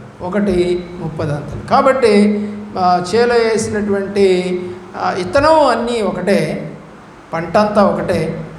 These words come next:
అన్ని, ఆ, పొలాల్లో, కానీ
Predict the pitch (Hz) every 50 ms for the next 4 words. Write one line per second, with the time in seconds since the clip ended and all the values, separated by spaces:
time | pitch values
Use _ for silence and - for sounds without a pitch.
0 | - - 160 175 190 202 202 190 185 175 175 - - - - 160 - - - -
1 | 180 180 170 165 156 - 185 185 180 180 180 180 175 165 165 175 208 202 - -
2 | - - - - - - - - - 220 254 277 254 208 185 185 226 240